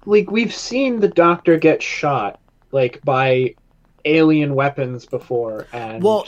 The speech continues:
Speaker 2: don't take New Who into account.
Speaker 1: No, I
Speaker 2: You have
Speaker 1: know.
Speaker 2: to,
Speaker 1: I mean,
Speaker 2: yeah.
Speaker 1: I'm pretty sure it's happened in Classic too.
Speaker 2: But usually when it does, he then regenerates from it.
Speaker 1: Yeah.
Speaker 2: Like, that's the, that's the weird thing about this.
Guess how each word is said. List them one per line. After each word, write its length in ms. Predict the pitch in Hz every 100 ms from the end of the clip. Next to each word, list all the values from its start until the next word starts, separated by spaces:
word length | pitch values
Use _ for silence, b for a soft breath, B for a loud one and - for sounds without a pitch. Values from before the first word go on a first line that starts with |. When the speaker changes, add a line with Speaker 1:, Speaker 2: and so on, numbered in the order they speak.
| 151
Speaker 2:
don't 240 | 185 240
take 200 | - 254
New 220 | 202 240
Who 180 | 196 190
into 200 | 147 143
account. 440 | 131 131 120 110 _ _ _ _ 170 _ _ - _ _ _ _ _ _ _
Speaker 1:
No, 380 | - 202 208 165
I 120 | 165
Speaker 2:
You 40 | 185
have 200 | 135 123
Speaker 1:
know. 80 | 123
Speaker 2:
to, 60 |
Speaker 1:
I 40 | 151
mean, 320 | 165 160 147
Speaker 2:
yeah. 160 | - 147
Speaker 1:
I'm 120 | 156
pretty 240 | - 180
sure 260 | 170 165 160
it's 120 | 143
happened 380 | 143 139 139 135
in 120 | 127
Classic 480 | 123 127 123 123 -
too. 360 | - 135 117 - _ - - - _ _ _ _ _ _ _ _ _ b b b b
Speaker 2:
But 220 | 156 -
usually 360 | 170 240 240 240
when 160 | 190
it 200 | 180 131
does, 580 | 127 139 175 262 262 - _ _ _
he 180 | - 180
then 200 | 180 170
regenerates 580 | 156 135 165 147 127 113
from 260 | - 120 107
it. 140 | 101 _ _ _ _ _ _
Speaker 1:
Yeah. 440 | 156 175 135 98 135 _ _ _ _ _ _ _ _ _ _ b b b b
Speaker 2:
Like, 160 | 190
that's 200 | 196 269
the, 180 | 254 214
that's 280 | 220 233 233
the 80 | 285
weird 360 | 165 196 214
thing 240 | - 190 175
about 320 | 135 127 117
this. 300 | 120 98 -